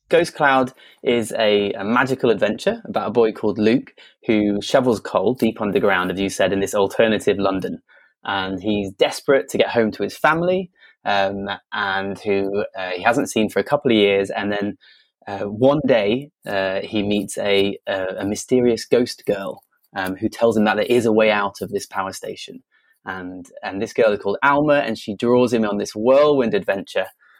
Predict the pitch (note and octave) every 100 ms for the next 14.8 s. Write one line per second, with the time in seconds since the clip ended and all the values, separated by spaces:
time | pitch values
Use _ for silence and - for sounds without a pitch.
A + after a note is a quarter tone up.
0 | _ F#2+ F2+ - - - G2+ G#2 G#2 G2+
1 | - - - _ _ _ F#2 F2+ F2 E2+
2 | E2+ A#2 - A2 G2+ G2 - G#2 - A2+
3 | G2+ G2+ F#2+ F#2 F#2 F#2 F2+ G2+ F#2 -
4 | _ _ _ F#2 F#2+ G2 G#2 A2+ A#2 A2
5 | F#2+ G2 G2 G2 - G2+ A2 - F#2+ F#2
6 | F#2+ - _ _ _ B2 C3 A#2 A2 G#2+
7 | G2+ G2+ F#2+ G2+ G2 - G#2 G2+ G2 F#2+
8 | F#2 - F#2 F2+ G2+ F#2+ - G2+ F#2+ -
9 | G2 - F2+ F2 - F#2+ - _ _ G2+
10 | F#2+ G2 A2+ - F#2+ - - _ - _
11 | _ _ _ _ _ G#2+ G2 G2+ B2 -
12 | A#2 A2+ A2 B2+ D#3+ D#3+ D3 D3 D3 D3+
13 | C#3+ D#3 - G#2 G#2 B2 A2 A2 G#2+ G#2+
14 | A2 A2 - C#3+ C#3+ A2 E2+ D3